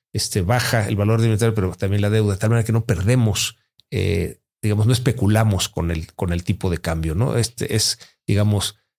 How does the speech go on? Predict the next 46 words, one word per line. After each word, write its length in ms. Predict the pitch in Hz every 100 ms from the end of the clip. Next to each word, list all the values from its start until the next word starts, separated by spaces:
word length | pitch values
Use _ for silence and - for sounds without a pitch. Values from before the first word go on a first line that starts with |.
| _
nuestro 320 | 127 110 123
negocio 380 | 117 120 135 135
no 200 | 120 123
viene 500 | 123 123 120 110 95
de 500 | 101 98 92 90 85
sacar 340 | - 98 120 120
ventajas 440 | 104 104 110 113
de 120 | 98
que 100 | -
el 60 | 87
dólar 260 | 107 107 98
suba 260 | - 101
o 60 | 90
baja, 400 | 95 - 143 143 _ _ -
sino 420 | - 139 190 160
de 80 | 107
las 180 | 101
operaciones, 640 | 104 98 92 - 123 131 98
de 60 |
la 100 | 92
venta 240 | 90 123 113
de 40 |
soluciones 680 | - 87 82 - 104 98 -
en 120 | 98
sí 140 | 85 95
mismas. 540 | 90 85 78 76 - - - _
Y 100 | -
esa 160 | 160 185
estrategia, 840 | 170 127 113 131 120 147 139 131 _ _ _ _
eh, 380 | - 101 98 98 - _ _
digo, 240 | 123 113
conservadora, 920 | 107 107 120 101 110 127 156 165 - _
precisamente 380 | 98 120 117 110
por 220 | 101 87
no 300 | 104 113 120
especular 720 | 113 113 - 92 104 147 170
con 240 | - 92
el 140 | 87 82
tipo 260 | 107 -
de 120 | 107 107
cambio, 360 | 113 110 139
pues 140 | - 110
nos 160 | 104
ha 80 | 147
permitido 560 | 165 117 98 123 135 127
librar 560 | 104 107 123 147 127